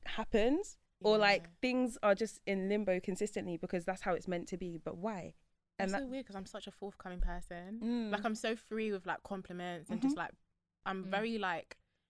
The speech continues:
Speaker 2: "You look amazing, you
Speaker 1: Mm.
Speaker 2: look this, you look that." So it's really weird that, like, other people just don't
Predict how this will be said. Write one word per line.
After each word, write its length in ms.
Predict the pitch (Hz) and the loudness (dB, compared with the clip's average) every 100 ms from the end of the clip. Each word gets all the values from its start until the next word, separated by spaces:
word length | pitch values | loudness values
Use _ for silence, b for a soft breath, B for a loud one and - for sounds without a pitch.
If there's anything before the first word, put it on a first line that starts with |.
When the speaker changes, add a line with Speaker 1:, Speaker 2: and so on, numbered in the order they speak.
| _ | _
Speaker 2:
"You 120 | 208 | 0
look 140 | 208 - | 0 0
amazing, 680 | 190 196 196 185 175 180 175 | -2 0 0 0 -4 -4 -2
you 60 | |
Speaker 1:
Mm. 40 | 220 | -2
Speaker 2:
look 160 | 214 | -2
this, 220 | 202 180 185 | -2 -4 -4
you 80 | |
look 160 | 180 - | -6 0
that." 260 | 180 165 - _ _ _ _ | 0 0 -6 _ _ _ _
So 60 | 220 | -4
it's 100 | 214 | 0
really 220 | 262 277 | 0 -2
weird 340 | 190 208 220 190 | -2 0 0 0
that, 120 | 165 | 0
like, 140 | 170 160 | 0 -2
other 160 | 180 190 | -4 -4
people 300 | 190 - 175 | -10 -10 -10
just 180 | 170 | -8
don't 300 | - 175 170 | -6 -4 -6